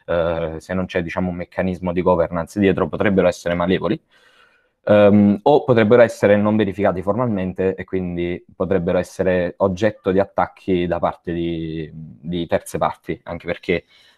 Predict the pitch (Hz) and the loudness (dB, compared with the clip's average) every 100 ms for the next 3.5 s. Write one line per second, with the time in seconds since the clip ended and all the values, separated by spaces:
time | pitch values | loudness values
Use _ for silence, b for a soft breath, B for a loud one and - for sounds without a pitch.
0 | - 92 95 - 92 87 _ - 85 92 | -2 0 0 2 0 0 _ -4 2 2
1 | 92 90 - 90 - _ - 98 101 98 | 2 -2 -2 -2 -2 _ -12 -2 0 2
2 | 90 - - 90 85 85 82 82 80 90 | 0 -4 -10 -6 -4 -2 -4 -6 -6 -4
3 | 92 95 101 104 | -2 -2 -2 -2